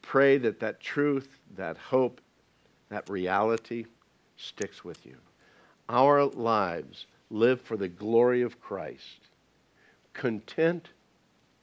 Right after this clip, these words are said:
in Him, rejoicing in Him, thankfulness in Him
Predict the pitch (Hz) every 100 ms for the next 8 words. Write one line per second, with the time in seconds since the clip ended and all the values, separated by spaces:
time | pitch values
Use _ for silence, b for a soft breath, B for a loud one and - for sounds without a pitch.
0 | _ - 127 117 95 87 71 - _ _
1 | b b b b 113 101 - 147 156 160
2 | - 165 160 160 _ _ _ _ _ _
3 | 131 117 107 95 95 85 - _ _ _
4 | b b b b b _ - 165 180 160
5 | - 113 98 71 - - - _ _ _
6 | _ - 123 120 104 98 87